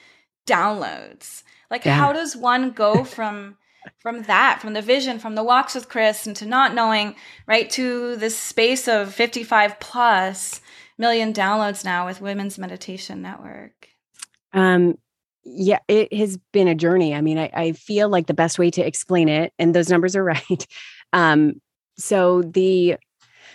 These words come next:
Speaker 2: the biggest way to explain it is just, like, one step at a time. And the most important part of that whole journey has been my mindset, has been what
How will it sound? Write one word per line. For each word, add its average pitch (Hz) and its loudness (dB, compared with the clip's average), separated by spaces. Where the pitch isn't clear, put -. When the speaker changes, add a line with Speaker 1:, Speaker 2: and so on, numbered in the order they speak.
Speaker 2:
the 196 -2
biggest 202 0
way 180 4
to 175 -2
explain 175 2
it 131 2
is 160 2
just, 165 -2
like, 165 -2
one 160 2
step 151 -2
at 151 -2
a 151 -4
time. 147 2
And 160 4
the 190 0
most 190 4
important 156 0
part 151 -2
of 156 -2
that 147 2
whole 156 0
journey 151 2
has 160 0
been 147 2
my 143 2
mindset, 139 0
has 147 2
been 147 4
what 175 4